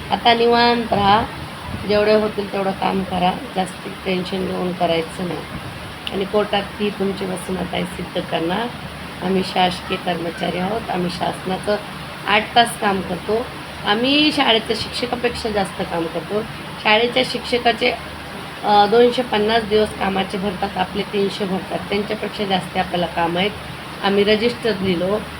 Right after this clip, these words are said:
आम्ही शिकवलं मुलांना की घरी सोडून मुलांच्या मागे जात नाही. पण आम्हाला तिथं थांबून, ग्रहभेटी करून, ग्रहभेटी लिहून, आढावा घेऊन, एरियात काय प्रॉब्लेम होतात ते सगळे सॉल्व्ह करून घरी जावं लागतं.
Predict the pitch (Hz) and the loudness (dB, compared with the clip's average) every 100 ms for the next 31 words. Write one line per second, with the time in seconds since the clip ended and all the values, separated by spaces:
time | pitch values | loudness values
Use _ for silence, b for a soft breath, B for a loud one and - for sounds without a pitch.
0 | - - 208 226 247 269 269 262 262 - | -12 -2 2 4 6 6 6 4 -2 2
1 | 254 254 247 240 226 233 226 214 220 226 | 6 6 8 8 6 2 0 2 4 4
2 | 240 220 226 220 208 202 202 208 196 190 | 0 2 0 2 2 2 0 0 2 0
3 | 196 202 - 180 196 220 - - - - | 0 -2 0 0 0 -4 -10 -12 -12 -2
4 | 190 190 208 214 214 226 226 208 214 208 | 2 4 4 2 2 -2 -4 0 2 4
5 | 220 226 196 202 196 208 220 214 220 220 | 2 2 2 2 2 0 0 0 2 2
6 | 208 202 196 196 214 208 208 233 226 190 | 2 2 0 0 -2 0 2 2 2 2
7 | 185 196 208 208 202 208 214 240 277 285 | 4 4 4 4 4 4 4 4 2 0
8 | - - - - 214 214 214 - 226 240 | -4 -12 -12 0 4 6 4 2 2 2
9 | - 220 208 208 208 202 208 - 202 202 | 2 0 2 0 0 -2 -4 -2 -4 -2
10 | 196 208 - 196 185 - 180 185 190 170 | -2 -2 2 2 2 -2 -2 0 0 0
11 | 165 160 156 156 - | 2 2 2 -2 -4